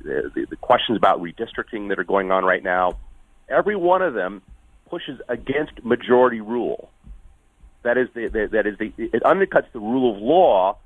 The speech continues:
but in its place, it implies that majorities, which is, say, lawmaking majorities, legislative majorities, voting majorities, those don't matter. All that matters is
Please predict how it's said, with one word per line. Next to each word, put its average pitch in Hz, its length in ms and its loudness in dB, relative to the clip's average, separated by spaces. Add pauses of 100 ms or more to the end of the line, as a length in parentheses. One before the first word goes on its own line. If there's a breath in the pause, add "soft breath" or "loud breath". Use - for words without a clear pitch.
(220)
but 117 120 -12
in 113 100 -12
its 107 140 -18 (240)
place, 165 380 -6 (160)
it 117 100 -18
implies 113 640 -2
that 104 240 0
majorities, 101 880 0 (220)
which - 120 -20
is, - 140 -18
say, 104 140 -10
lawmaking 139 720 0
majorities, 127 720 -2 (500)
legislative 123 520 -2
majorities, 113 580 2 (100)
voting 123 320 2
majorities, 104 640 0 (540)
those 160 340 2
don't 147 300 0
matter. 117 560 -4 (480)
All 135 240 4
that 185 120 0
matters 123 460 0 (160)
is 98 260 -8